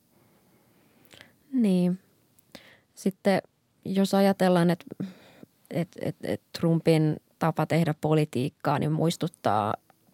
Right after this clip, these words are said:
vahvasti juurikin näiden autoritääristen johtajien tapaa toimia niin kuin retorisesti ja julkisuudessa, mielivaltaisesti –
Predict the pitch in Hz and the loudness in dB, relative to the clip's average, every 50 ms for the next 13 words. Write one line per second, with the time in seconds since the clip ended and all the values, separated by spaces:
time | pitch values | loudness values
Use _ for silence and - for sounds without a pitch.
0 | _ _ _ - - 160 160 156 156 160 160 - 139 156 - - 139 139 147 151 | _ _ _ -10 -6 -4 0 0 0 0 0 -2 -4 -4 -4 -4 -2 -2 0 0
1 | 147 135 - 131 123 123 - - 156 143 139 143 143 143 - - 143 143 - - | -2 -4 -4 -6 -6 -6 -6 -4 -4 -2 -2 -2 -2 -4 -2 -2 -2 -2 -2 -2
2 | - 147 - - 135 135 143 175 - - - - - 190 - - - - - - | -4 -4 -4 -4 -4 -4 -4 -4 -6 -6 -4 -4 -4 -4 -6 -8 -12 -18 -18 -18
3 | - - - - - - - - - - - 143 147 139 143 - - 170 143 147 | -18 -20 -20 -20 -20 -20 -20 -20 -18 -8 -2 0 0 0 0 0 0 0 0 0
4 | - - - 151 147 131 - _ _ - - 151 147 - 160 139 139 - - 143 | 0 0 0 0 -2 -4 -6 _ _ -2 0 0 0 2 0 0 0 2 2 2
5 | 139 139 147 151 139 147 190 - - - - - - - - - - - - - | 2 2 2 0 0 -2 -2 -4 -8 -18 -20 -20 -20 -20 -20 -18 -14 -12 -8 -6
6 | - 160 160 139 - - 139 147 165 - 160 - - - 180 151 160 165 160 165 | -4 -2 -2 -2 0 0 -2 -2 -2 -2 -4 -6 -4 -4 -4 -2 -2 -2 -2 -2
7 | 180 - 214 - - 220 214 208 208 214 - - - 220 208 - _ - - - | -2 -2 -4 -4 -2 -2 -2 0 -2 -4 -4 -4 -4 -6 -6 -6 _ -10 -6 -4
8 | 139 135 147 147 151 160 165 165 180 - 202 202 - 202 - - - - 208 - | -2 -2 0 0 0 2 2 2 2 0 -2 -4 -4 -4 -6 -6 -6 -8 -8 -8